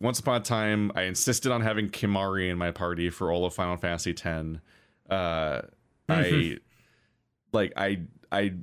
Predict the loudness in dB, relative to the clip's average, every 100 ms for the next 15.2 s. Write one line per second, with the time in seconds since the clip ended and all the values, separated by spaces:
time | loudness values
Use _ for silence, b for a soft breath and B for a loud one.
0 | -10 0 2 2 2 0 2 4 4 2
1 | -2 2 2 2 0 2 2 2 2 2
2 | 2 0 0 0 0 2 2 2 0 0
3 | 0 0 2 2 2 0 2 2 0 -2
4 | -4 0 2 2 0 -2 -2 0 0 -2
5 | -8 -18 -4 0 2 0 0 0 4 4
6 | 4 2 2 0 0 -2 0 0 2 0
7 | -2 -2 -2 0 0 0 -2 -2 -2 -4
8 | -4 -4 -4 b b b b -2 0 -2
9 | -6 -10 b b b b _ _ -4 0
10 | 0 -2 _ _ -8 -4 -4 -2 0 2
11 | 0 2 0 0 -2 0 0 0 0 0
12 | -2 -2 0 0 0 0 2 0 0 -2
13 | -2 0 0 0 0 0 -2 -2 -6 -8
14 | -2 0 0 0 0 2 0 0 -2 -2
15 | -4